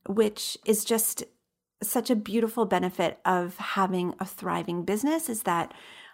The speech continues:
I'm able to do that. So we're able to build a home. We move in in April. It's,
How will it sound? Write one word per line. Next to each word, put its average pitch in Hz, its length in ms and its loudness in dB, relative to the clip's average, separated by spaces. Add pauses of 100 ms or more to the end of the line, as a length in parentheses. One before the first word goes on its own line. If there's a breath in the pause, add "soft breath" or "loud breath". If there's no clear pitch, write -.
(120 loud breath)
I'm 185 200 0 (120)
able 180 640 0
to 175 920 -2
do 311 160 0
that. - 240 0 (140)
So 214 180 0
we're 202 420 4 (100)
able 196 260 0
to 185 480 -2
build 214 240 0
a 233 60 4
home. 196 440 2 (520 loud breath)
We 208 120 0
move 196 260 0
in 196 120 2
in 240 120 4
April. 208 640 2 (360)
It's, - 680 -2